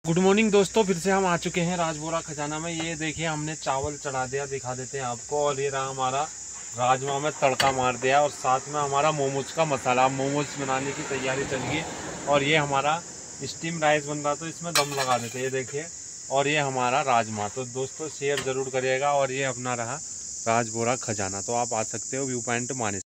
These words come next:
देते। फिर से ये देखिए, राजबोरा खजाना में आज का special है जो राजमा चावल। ये देखिए, राजमा में तड़का लगा दिया और साथ में मोमोज का मसाला। और ये रहा हमारा चावल बन रहे दम वाले, दोस्तों देख सकते हो। और recipe को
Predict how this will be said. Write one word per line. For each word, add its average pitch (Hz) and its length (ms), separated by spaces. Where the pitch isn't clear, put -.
देते। 135 260
फिर 135 160
से 147 220
ये 147 60
देखिए, 143 280
राजबोरा 135 460
खजाना 135 420
में 143 100
आज 139 260
का 147 180
special 139 420
है 147 100
जो 156 200
राजमा 139 440
चावल। 156 600
ये 160 100
देखिए, 160 320
राजमा 147 460
में 160 120
तड़का 151 360
लगा 143 280
दिया 156 220
और 156 100
साथ 139 240
में 156 160
मोमोज 143 400
का 151 120
मसाला। 147 400
और 156 180
ये 147 200
रहा 160 200
हमारा 143 420
चावल 147 420
बन 151 140
रहे 170 180
दम 147 260
वाले, 123 240
दोस्तों 127 360
देख 139 180
सकते 156 300
हो। 175 140
और 185 140
recipe 175 460
को 202 180